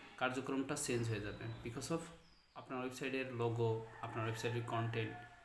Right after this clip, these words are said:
নাম, এগুলো তো চেঞ্জ হয়, সিমিলার না, তাই না? ধরেন আপনার নাম মিস্টার এক্স, আমার নাম মিস্টার ওয়াই। এখন আপনি ওয়াইটাকে ক্লোন করলেন এক্সের জন্য,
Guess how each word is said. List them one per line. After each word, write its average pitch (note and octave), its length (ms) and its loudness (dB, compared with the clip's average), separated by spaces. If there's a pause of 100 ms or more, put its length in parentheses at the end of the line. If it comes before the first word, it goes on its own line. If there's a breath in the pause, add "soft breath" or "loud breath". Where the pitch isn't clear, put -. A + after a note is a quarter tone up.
(440)
নাম, A#2+ 460 4 (120)
এগুলো F3+ 240 2
তো F#3 100 4
চেঞ্জ A#2 340 2
হয়, - 80 -6
সিমিলার C#3 440 6
না, G#2+ 100 -2
তাই C#3 180 0
না? F3 140 4 (180)
ধরেন C#3 180 4
আপনার C3+ 260 4
নাম C3+ 180 8
মিস্টার B2+ 340 4
এক্স, D3+ 280 2
আমার A#2 200 4
নাম A2+ 120 4
মিস্টার A2+ 300 -2
ওয়াই। A2 220 4 (600 loud breath)
এখন B2 140 -2 (240)
আপনি C3+ 460 2
ওয়াইটাকে C#3+ 580 6
ক্লোন C#3 300 4
করলেন E3 320 6
এক্সের A#2 340 0
জন্য, G2 260 -4